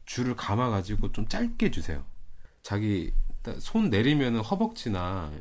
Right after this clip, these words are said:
약간 무릎 그쪽에 오잖아요, 손이. 강아지 머리가 한 그쯤 되게끔. 한 강아지가 십 센치 정도만 이동할 수 있게끔 짧게 쥐는 게 좋다고 해요.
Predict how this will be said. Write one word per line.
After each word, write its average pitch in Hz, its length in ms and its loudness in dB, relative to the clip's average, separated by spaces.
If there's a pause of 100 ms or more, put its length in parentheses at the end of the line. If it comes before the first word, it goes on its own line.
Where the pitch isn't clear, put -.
약간 85 380 -8
무릎 139 300 -2
그쪽에 123 320 -2
오잖아요, 87 480 -2
손이. 117 440 -4 (420)
강아지 127 380 0
머리가 107 360 2
한 123 100 -4
그쯤 113 380 -2
되게끔. 76 420 -4 (920)
한 107 360 -6 (100)
강아지가 120 640 -2 (160)
십 - 240 -12
센치 208 480 0 (560)
정도만 110 400 0
이동할 135 380 2
수 - 120 -10
있게끔 107 300 -2
짧게 202 340 -2
쥐는 104 240 -2
게 104 60 0
좋다고 101 400 -2
해요. 110 280 0